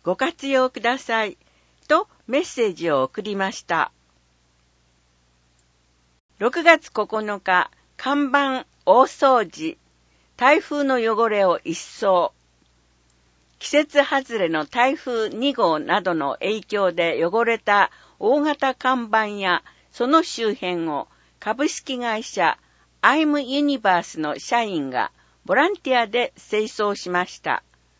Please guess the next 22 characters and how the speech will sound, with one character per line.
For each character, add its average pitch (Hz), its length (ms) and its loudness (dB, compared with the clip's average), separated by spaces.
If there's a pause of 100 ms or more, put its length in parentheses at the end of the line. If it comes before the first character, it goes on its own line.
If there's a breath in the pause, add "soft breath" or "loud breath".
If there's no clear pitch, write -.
(560 soft breath)
太 302 280 -2
陽 208 200 0
の 165 140 -2
日 180 120 -10
差 226 180 2
し 214 160 -8
が 190 140 2
照 196 160 -6
り 233 140 -10
つ - 120 -20
け 220 160 -4
る 196 260 -2
晴 254 300 -2
天 247 260 -2
の 226 100 -4
中、 208 420 -2 (500 soft breath)
大 240 200 8
粒 233 320 -6
の 208 260 0
汗 254 280 2
を 247 120 6
流 214 60 -4